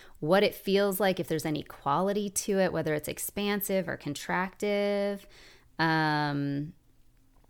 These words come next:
and then I encourage you to write it down, because when you write it down, you're gonna remember so much more clearly. Write it down in as much detail as possible.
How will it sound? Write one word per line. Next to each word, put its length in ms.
and 180
then 140
I 60
encourage 520
you 180
to 260
write 360
it 240
down, 460
because 360
when 200
you 120
write 260
it 180
down, 320
you're 120
gonna 240
remember 460
so 220
much 200
more 120
clearly. 400
Write 200
it 100
down 180
in 120
as 140
much 340
detail 440
as 160
possible. 720